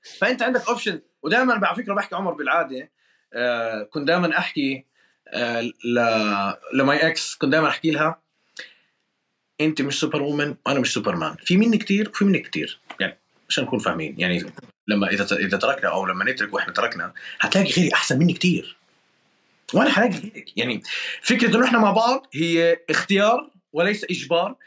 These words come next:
لأنه أنا عندي أوبشن وأنت عندك أوبشن. فهاي ل-، لازم تعمم فكرة إنه البنت تر-، يعني، وخاصة هاي عشان ن-، نواضع الشخص يتواضع، الشاب يتواضع مهما كان شايف حاله،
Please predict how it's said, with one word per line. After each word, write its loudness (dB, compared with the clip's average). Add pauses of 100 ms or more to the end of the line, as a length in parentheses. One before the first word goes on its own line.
(200)
لأنه -2
أنا 0
عندي 0
أوبشن -4
وأنت -6
عندك -8
أوبشن. -2 (460)
فهاي 4
ل-، -2
لازم 0
تعمم -2
فكرة -6 (100)
إنه -4 (380)
البنت 0
تر-، 2
يعني، 0
وخاصة 0
هاي 2
عشان 2
ن-، -4 (180)
نواضع 2
الشخص -8
يتواضع، 0 (260)
الشاب -2
يتواضع -2
مهما -4
كان -4
شايف -2
حاله، -4